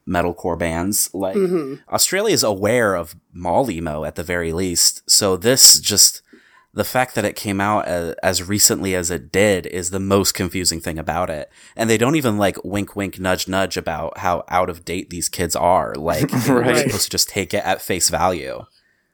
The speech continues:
Speaker 1: Um,
Speaker 2: That, of course, every high school still has an emo subculture <laughs> in it. Of
Speaker 1: if you were
Speaker 2: kids.
Speaker 1: to ask me, I didn't even think teenagers were still Christian in twenty sixteen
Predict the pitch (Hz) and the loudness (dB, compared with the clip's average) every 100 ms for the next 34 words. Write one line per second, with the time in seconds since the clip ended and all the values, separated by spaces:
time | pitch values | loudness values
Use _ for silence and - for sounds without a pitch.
0 | _ _ - 87 170 170 156 226 226 403 | _ _ -4 -2 0 0 0 -2 0 -2
1 | 339 - 262 285 262 196 190 180 - 180 | 0 0 -2 0 -2 0 2 2 2 0
2 | 156 - 208 180 160 160 156 147 - - | 0 -2 0 -2 0 0 0 -2 -4 -12
3 | - _ - 185 180 - 185 165 156 151 | -20 _ -4 -2 -2 -2 0 2 2 2
4 | - 175 151 - 160 143 - - - 185 | 2 2 -2 -2 -2 0 -2 -2 0 2
5 | 165 170 151 - - - - 254 - - | 2 2 0 -2 -2 -2 2 0 0 -10
6 | - - - - 190 160 147 214 196 196 | -20 -20 -10 0 0 0 -2 0 2 2
7 | 160 156 139 120 170 135 113 - - 135 | 2 2 2 2 2 2 0 -4 -6 -4
8 | 156 127 117 107 98 - 107 - - - | 0 -2 -2 -2 -4 -2 -4 -4 -10 -6
9 | - 123 117 101 95 107 - - 101 - | -2 0 0 -2 -6 -2 0 2 0 2
10 | - - - 87 78 82 80 - - - | 2 4 2 0 -4 -8 -2 -2 -2 -4
11 | 78 - | -6 -8